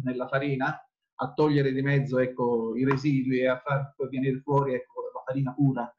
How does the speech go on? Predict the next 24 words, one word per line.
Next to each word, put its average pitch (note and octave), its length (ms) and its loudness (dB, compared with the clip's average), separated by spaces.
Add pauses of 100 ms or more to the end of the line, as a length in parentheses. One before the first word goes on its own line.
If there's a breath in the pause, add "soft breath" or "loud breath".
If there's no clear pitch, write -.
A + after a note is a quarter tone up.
(100)
raffinata. - 480 -10 (760 soft breath)
In D3 80 2
qualche F#3 260 2
modo F#3 180 2
la D#3 100 0
ricerca D3 380 0
della C#3 180 2
verità C3+ 400 0
è A#2+ 140 -2
questa. - 400 -16 (600)
Edith D3+ 300 2
Stein E3+ 340 0
dice: D3 300 2
"Chi D3 80 -2
cerca E3 360 2
la D#3 60 2
verità D#3 300 2
cerca C#3+ 380 -2
Dio, A#2+ 440 -4
che C#3 80 -8
lo C3+ 80 0
sappia F#3 640 0
o C#3 120 0
no". G#2+ 380 -2